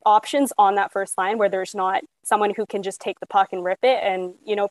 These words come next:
Perfetti would be that guy, but I don't think he's taking enough opportunities to do that. With,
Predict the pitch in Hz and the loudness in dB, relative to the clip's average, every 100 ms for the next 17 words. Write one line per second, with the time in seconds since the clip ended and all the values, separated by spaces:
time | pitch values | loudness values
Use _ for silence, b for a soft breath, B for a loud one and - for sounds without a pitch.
0 | - 226 240 233 220 247 220 226 202 196 | -2 0 4 2 6 4 6 4 4 4
1 | 185 190 185 190 - 185 190 - 175 - | 2 2 0 -2 -6 -10 -10 -10 -10 -6
2 | 185 175 - 175 185 - 175 175 180 - | -4 -4 -4 -4 -6 -8 -6 -6 -8 -10
3 | 190 175 - 165 - b b b b b | -8 0 2 2 0 b b b b b
4 | b - 269 262 | b 4 4 4